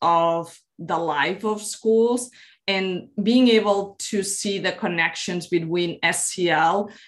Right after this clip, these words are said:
and so many parts of the school building, right? From a design perspective, from a staffing perspective, the way that teachers,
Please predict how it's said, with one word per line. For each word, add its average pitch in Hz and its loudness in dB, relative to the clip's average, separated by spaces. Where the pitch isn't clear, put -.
and 190 -2
so 220 4
many 202 4
parts 170 0
of 170 0
the 165 -6
school 180 -2
building, 156 -6
right? 175 0
From 180 2
a 175 0
design 190 2
perspective, 196 -2
from 175 0
a 165 -2
staffing 214 0
perspective, 202 -2
the 165 -4
way 175 -4
that 175 -6
teachers, 208 0